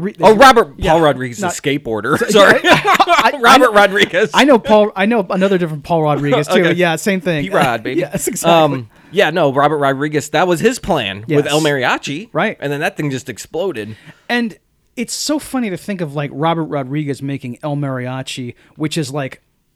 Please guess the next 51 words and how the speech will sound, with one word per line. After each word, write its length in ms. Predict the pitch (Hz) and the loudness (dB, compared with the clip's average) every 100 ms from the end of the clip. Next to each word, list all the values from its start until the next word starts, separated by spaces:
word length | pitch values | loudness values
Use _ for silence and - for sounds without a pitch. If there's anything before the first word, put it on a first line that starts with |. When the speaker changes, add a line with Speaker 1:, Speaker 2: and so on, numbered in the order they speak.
| _ | _
Speaker 1:
a 120 | 156 151 | -10 -6
movie 280 | 175 196 | -2 0
that 60 | 170 | -2
cost 260 | - 143 - | -4 -8 -6
seven 260 | 180 175 | -6 -6
thousand 380 | 165 160 143 131 | -6 -6 -4 -6
dollars, 400 | 135 135 123 120 | -4 -6 -6 -8
and 160 | 123 147 | -6 -4
you 80 | 143 | -2
watch 300 | 160 170 147 | -2 -4 -8
it 80 | |
today, 420 | - 139 147 156 151 | -10 -8 -6 -6 -8
and 260 | 151 143 127 _ _ _ _ | -8 -6 -8 _ _ _ _
not 220 | 165 220 | -6 -4
only 260 | 226 208 175 | -2 -4 -4
is 120 | 165 | -4
it 160 | 151 151 | -6 -8
good, 400 | 131 139 165 170 - | -8 -6 -6 -10 -12
Speaker 2:
Mm-hmm. 300 | 127 127 123 | -12 -10 -6
Speaker 1:
but 120 | 175 | -4
it's, 160 | 160 190 | -4 -4
like, 180 | 170 - | -6 -6
it's, 220 | 160 - | -8 -8
it's 180 | 185 254 | -8 -4
in 60 | |
the 100 | 233 190 | -2 0
Library 420 | 190 165 170 147 | -2 -2 -2 -4
of 100 | 135 | -6
Congress 520 | - 156 156 135 - | -8 -6 -6 -6 -8
of, 280 | - 143 131 | -8 -8 -6
you 80 | 151 | -6
know, 140 | 151 | -4
like, 240 | 156 151 - | -4 -6 -6
<laughs> 40 | |
aesthetically 500 | 170 - 196 185 180 | -8 -2 0 0 -4
significant, 640 | 180 165 156 165 175 170 - | -6 -6 -6 -6 -6 -6 -4
culturally 400 | 190 180 - 175 | -2 -2 0 0
Speaker 2:
Yes. 100 | 170 | 0
Speaker 1:
significant 500 | 180 175 165 165 139 | -2 -4 -4 -6 -6
films. 380 | 175 175 208 - 415 - | -4 -4 -6 -6 -8 -2
It's 160 | 269 285 | -2 0
a 60 | 233 | -4
really, 480 | 185 233 240 220 | -2 -2 0 -2
really 440 | 185 156 208 180 170 | -4 -4 -2 -2 -4
excellent 460 | 156 - - 156 139 | -8 -10 -8 -8 -6
movie. 340 | 156 151 120 - | -4 -4 -8 -4
Speaker 2:
Uh-huh. 300 | 151 143 127 - _ _ _ | -4 -4 -8 -12 _ _ _
Speaker 1:
And 180 | 202 202 | -4 0
you 100 | 208 | 0
watch 380 | 202 254 294 - | 0 -2 -4 -8
for, 180 | 175 | -6